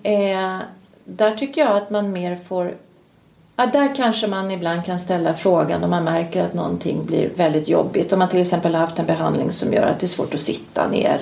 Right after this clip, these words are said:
eller det är svårt att göra någonting. Eh, man kan bara fråga, "Men du, hur funkar det med det där nu egentligen?" Och så. Eh, och vill någon prata om det då, "Så här, nu, det är skit nu, jag mår jättedåligt." Och så får man diskutera hur det är med dem. Där kan man ställa frågor på ett annat sätt tycker jag.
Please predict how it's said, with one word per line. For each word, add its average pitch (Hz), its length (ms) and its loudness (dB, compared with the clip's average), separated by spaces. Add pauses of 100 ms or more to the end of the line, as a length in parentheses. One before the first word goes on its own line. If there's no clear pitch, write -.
eller - 140 0
det - 80 -4
är - 20 -2
svårt - 240 -4
att - 80 -6
göra - 220 -2
någonting. - 400 -4 (420)
Eh, 160 240 2 (420)
man 185 120 -4
kan 190 140 0
bara 180 100 4
fråga, 180 180 0
"Men 196 100 2
du, 202 60 4
hur 208 160 4
funkar 220 440 2
det 226 80 2
med 214 140 2
det 147 60 -4
där - 280 -2
nu - 140 -4
egentligen?" - 600 -6
Och - 120 -8
så. - 120 -4 (540)
Eh, 90 300 0 (520)
och 214 240 2
vill 233 240 4
någon 185 180 2
prata 180 360 0
om 170 100 -2
det 160 100 -2
då, - 160 -2
"Så 202 100 -2
här, 208 120 4
nu, 208 300 2
det 240 80 0
är 214 60 4
skit 185 420 -2
nu, - 80 -4
jag 180 100 0
mår 190 100 0
jättedåligt." 170 960 -2 (460)
Och 180 120 0
så 185 120 -4
får 170 140 -6
man 165 140 -4
diskutera - 520 -4
hur - 180 -6
det - 120 -6
är - 60 -6
med - 140 -8
dem. - 120 -10 (600)
Där 240 240 2
kan 240 120 2
man 214 140 4
ställa 175 260 -4
frågor 170 300 -6
på 170 120 -14
ett 165 100 -12
annat 170 200 -8
sätt 185 200 -10
tycker - 240 -16
jag. - 80 -12